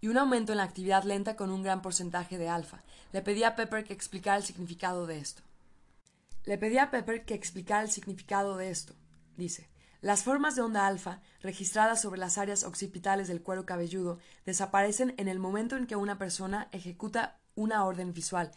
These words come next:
como enfocar, acomodar, desviarse. Es decir, cuando se hace cargo del proceso de buscar información.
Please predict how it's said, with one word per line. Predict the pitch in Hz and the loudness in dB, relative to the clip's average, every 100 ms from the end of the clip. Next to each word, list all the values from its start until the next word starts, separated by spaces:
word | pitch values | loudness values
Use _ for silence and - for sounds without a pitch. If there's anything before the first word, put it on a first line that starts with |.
| - _ | -20 _
como | - 156 | -10 -8
enfocar, | 151 151 - 196 - | -8 -8 -4 -4 -4
acomodar, | 165 165 156 160 165 - | -12 -10 -8 -4 -6 -8
desviarse. | 175 156 151 156 143 - - - - | -12 -10 -6 -6 -6 -10 -20 -20 -6
Es | 196 | -2
decir, | 202 226 247 240 - - _ | 2 2 0 -2 -10 -20 _
cuando | 196 196 | 0 2
se | 196 214 | 2 4
hace | 214 262 | 2 2
cargo | 226 208 196 | 2 4 4
del | 180 | 0
proceso | 180 175 208 214 | -2 -2 0 0
de | 214 | -2
buscar | 175 165 196 190 | 0 0 0 -2
información. | 175 175 165 143 160 147 | -2 -4 -4 -6 -6 -10